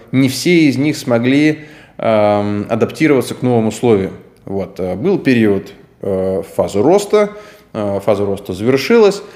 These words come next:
а инерция осталась. Вот. И инерция в чем? М, там не только инерция, там еще так называемый инвестиционный паралич тоже есть. Про это я тоже,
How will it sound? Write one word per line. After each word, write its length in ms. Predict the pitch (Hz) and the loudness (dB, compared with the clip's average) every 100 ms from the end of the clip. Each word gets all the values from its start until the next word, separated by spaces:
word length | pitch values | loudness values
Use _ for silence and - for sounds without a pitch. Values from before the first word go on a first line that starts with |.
| - - | -12 -2
а 120 | 110 | 0
инерция 540 | 123 165 226 220 143 | 2 2 2 2 2
осталась. 640 | 131 - 131 104 95 - - _ _ | 2 2 2 4 2 -4 -16 _ _
Вот. 400 | 110 107 104 95 - | -8 -4 -4 -4 -6
И 180 | 110 | -4
инерция 420 | 120 190 196 151 131 | 0 0 0 0 -2
в 60 | |
чем? 340 | - 139 101 95 | 2 2 2 -4
М, 280 | 90 107 104 | -8 -6 -2
там 160 | 127 143 | 0 2
не 80 | |
только 200 | 156 202 | 2 2
инерция, 360 | 139 131 110 98 | 2 0 -2 -4
там 160 | 113 117 | -4 -4
еще 160 | - | -4
так 120 | 123 110 | -8 -8
называемый 380 | 98 123 113 110 | -2 0 2 0
инвестиционный 600 | 110 - 113 127 110 101 | -2 -6 -6 -2 -2 0
паралич 400 | 110 107 101 - | 0 0 -2 -6
тоже 220 | 95 95 | -8 -6
есть. 340 | 123 175 - - - | -4 -4 -6 -20 -8
Про 120 | 104 | -4
это 140 | 104 104 | -4 -4
я 40 | |
тоже, 240 | 101 110 | -2 -4